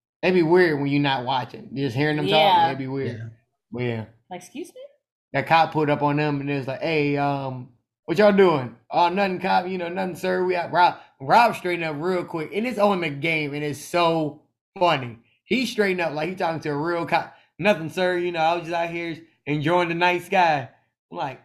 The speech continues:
Speaker 1: "Nigga, you got all, you got guns and drugs on you." <laughs> Like,
Speaker 2: Wait, can you make your character talk?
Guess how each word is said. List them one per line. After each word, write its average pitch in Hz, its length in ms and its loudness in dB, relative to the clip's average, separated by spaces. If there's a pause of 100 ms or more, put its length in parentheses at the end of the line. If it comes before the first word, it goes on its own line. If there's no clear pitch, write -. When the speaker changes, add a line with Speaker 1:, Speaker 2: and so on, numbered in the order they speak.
(380)
Speaker 1:
"Nigga, - 80 -20
you - 1300 -8
got - 120 2
all, - 160 0 (120)
you - 60 -12
got 175 260 0
guns 269 320 2 (200)
and 220 80 -4
drugs 220 320 2
on 208 160 4
you." 202 280 0
<laughs> - 40 -2
Like, - 140 -10 (2000)
Speaker 2:
Wait, 208 240 -12
can 175 120 -16
you 190 120 -12
make 190 160 -12
your 190 100 -12
character 190 400 -14
talk? - 340 -8